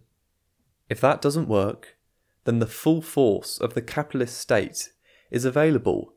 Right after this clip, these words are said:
via the courts and the civil service to undermine any left government.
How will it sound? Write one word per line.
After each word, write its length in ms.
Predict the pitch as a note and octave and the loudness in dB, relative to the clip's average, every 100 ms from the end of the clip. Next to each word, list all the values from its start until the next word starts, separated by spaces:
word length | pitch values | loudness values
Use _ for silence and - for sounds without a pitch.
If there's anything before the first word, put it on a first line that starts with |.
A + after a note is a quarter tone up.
| _ _ | _ _
via 160 | - B2 | 0 2
the 120 | A#2+ | 2
courts 760 | A#2 - B2 - - - - - _ | 0 4 4 2 -6 -12 -12 -16 _
and 180 | - A2+ | -4 -2
the 40 | G#2 | -4
civil 360 | - C3 A#2+ | -2 -2 -2
service 760 | A2+ - A#2 G#2 - - - - _ _ _ - | -2 2 2 0 -6 -10 -16 -18 _ _ _ -2
to 160 | A#2 | 2
undermine 520 | C3 C#3+ A#2 A2+ A2 G#2+ - | 4 2 2 0 0 -6 -4
any 300 | C3 A#2+ G2+ | 0 2 2
left 380 | G2 G#2+ - | 2 0 -4
government. 600 | - A#2 A2 - - - | -2 0 0 -6 -10 -16